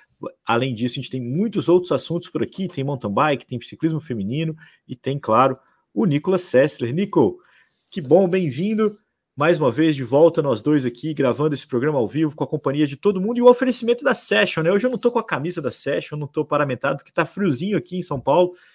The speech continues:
e você aí em altitude, Nicolas. Bem-vindo.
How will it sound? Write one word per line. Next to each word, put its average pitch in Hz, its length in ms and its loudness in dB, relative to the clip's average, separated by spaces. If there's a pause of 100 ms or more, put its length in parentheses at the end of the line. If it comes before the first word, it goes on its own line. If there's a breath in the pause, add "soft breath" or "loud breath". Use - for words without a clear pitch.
(360 soft breath)
e 135 120 -4
você 143 520 2
aí 160 420 2
em 170 40 -2
altitude, 196 600 0
Nicolas. 104 680 -8
Bem-vindo. 143 540 -6